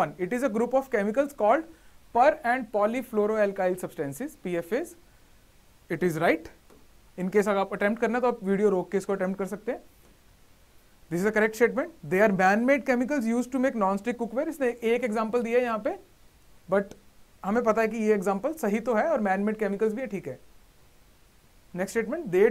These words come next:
do not break, they remain in the environment for long periods of time, that is why they are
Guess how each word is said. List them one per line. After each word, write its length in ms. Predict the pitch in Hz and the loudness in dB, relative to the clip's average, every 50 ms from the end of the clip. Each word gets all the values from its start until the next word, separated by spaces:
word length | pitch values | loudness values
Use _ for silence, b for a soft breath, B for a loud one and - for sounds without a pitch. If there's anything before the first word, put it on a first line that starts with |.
| 190 | 4
do 60 | 208 196 175 | 2 2 2
not 280 | 180 196 247 285 - - - - 147 135 | 4 4 4 2 0 -4 -12 -14 -6 -2
break, 320 | 165 185 202 226 220 - - - - - _ _ _ - - _ - - - _ _ - - - - - _ - - - - - - | 2 4 4 4 4 0 -8 -18 -20 -20 _ _ _ -20 -20 _ -20 -20 -20 _ _ -20 -20 -20 -20 -20 _ -20 -20 -20 -20 -8 -4
they 100 | 180 190 | -2 0
remain 340 | 190 190 190 196 214 226 233 233 | 0 0 0 0 -2 -2 -2 -2
in 100 | 220 214 | -2 0
the 80 | 208 208 196 | 0 -2 0
environment 440 | 185 175 170 165 165 185 208 208 208 - | 0 0 0 0 0 -2 -2 -2 -2 0
for 160 | 202 262 359 - b b b b b b b b b b - | 2 2 2 0 b b b b b b b b b b -6
long 300 | 160 180 202 226 226 214 208 202 | 0 2 2 4 2 2 0 -2
periods 300 | 185 156 160 151 143 156 | -2 -2 -2 -4 -4 -6
of 120 | 151 151 - 165 | -8 -6 -6 -4
time, 200 | 156 185 269 294 b b b b - 156 151 | -4 -4 -6 -8 b b b b -4 0 2
that 220 | 196 196 196 202 220 | 2 4 4 2 2
is 80 | 202 190 | 2 2
why 80 | 214 202 196 175 | 2 2 4 4
they 80 | 175 175 | 4 4
are 60 | 165 | 2